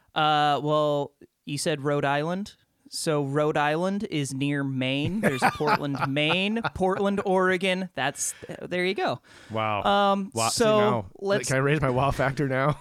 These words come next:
Speaker 2: <laughs>
Speaker 1: Yeah, you can.
Speaker 2: No,
Speaker 1: They,
Speaker 2: no.
Speaker 1: we haven't, we haven't officially
Speaker 2: <laughs>
Speaker 1: entered it into our counter, but so again, we always have this struggle between,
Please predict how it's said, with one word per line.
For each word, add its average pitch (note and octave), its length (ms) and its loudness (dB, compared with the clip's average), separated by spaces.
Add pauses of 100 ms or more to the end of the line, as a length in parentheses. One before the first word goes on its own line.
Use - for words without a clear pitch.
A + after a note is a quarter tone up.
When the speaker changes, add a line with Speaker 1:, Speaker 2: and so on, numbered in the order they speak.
(180)
Speaker 2:
<laughs> - 100 0 (640)
Speaker 1:
Yeah, F4+ 200 4
you A3 180 0
can. F#4 340 2
Speaker 2:
No, - 100 -4 (280)
Speaker 1:
They, A#3 240 4
Speaker 2:
no. G#3+ 40 4
Speaker 1:
we G3+ 160 4
haven't, A3 360 4
we F#3+ 100 2
haven't G#3+ 300 4
officially G#3 720 0 (120)
Speaker 2:
<laughs> - 140 -8
Speaker 1:
entered F#3+ 300 2
it F#3+ 120 0
into F#3+ 300 -2
our F#3 120 0
counter, D3+ 420 -2
but A#2+ 200 -2 (580)
so A3+ 320 4 (520)
again, A#3 460 4
we G3+ 140 4
always G3 280 2
have F3+ 200 4
this E3+ 200 2
struggle D3+ 560 0
between, C#3+ 640 -2